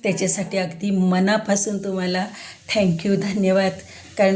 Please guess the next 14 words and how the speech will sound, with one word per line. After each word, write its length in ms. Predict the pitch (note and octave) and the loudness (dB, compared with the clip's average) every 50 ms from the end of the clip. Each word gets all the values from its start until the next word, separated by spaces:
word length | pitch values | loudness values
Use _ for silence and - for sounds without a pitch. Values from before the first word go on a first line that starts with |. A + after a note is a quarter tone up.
| F#3+ - | 0 -2
खूप 240 | - A3+ - - G3 | -4 -6 -4 0 2
मोलाचा 380 | F#3+ F#3+ F#3 F#3+ G3 - - | 2 4 4 4 4 4 2
वेळ 280 | G#3 G3+ G3 G3 G3 G3 | 0 -2 -2 0 0 0
आहे 260 | F#3+ F#3+ F3 E3 G3+ | 0 0 -2 -4 -6
तुमचा, 440 | - - F#3+ F3+ F3+ E3 - G3 F#3+ F#3+ - - - - - - - - | -4 -2 -2 -2 0 -2 -2 -4 -8 -8 -12 -18 -20 -20 -20 -14 -2 0
जो 60 | G3+ | 0
हा 180 | E3+ E3+ G3+ F3+ | 2 2 2 2
व्हिडिओ 300 | F3 F#3 E3+ F3+ F#3 F3+ | 2 2 2 2 0 0
बघण्यात 340 | F3+ F#3 F3 F3+ F3+ F#3 F3+ - | 0 -2 0 0 0 -2 -2 -2
तुम्ही 240 | G#3+ F#3+ F#3 F#3 G3 | -2 0 0 0 0
दिला. 400 | F#3+ G3 F#3+ E3+ E3 F3 F3 E3 - - - - - - - - - - - | 0 0 0 2 2 2 0 -2 -6 -12 -18 -18 -18 -18 -20 -20 -20 -10 -4
आणि 420 | G3 F3+ F3+ F3+ F#3 F3+ F#3 F3+ | -2 0 2 2 2 2 0 0
जर 200 | E3 G#3 G3 F#3+ | 0 0 0 0
तुम्हाला 500 | E3 - G3 F#3 F3+ F3+ F3 F#3 F#3+ F#3+ | 0 0 0 0 2 2 0 0 0 -2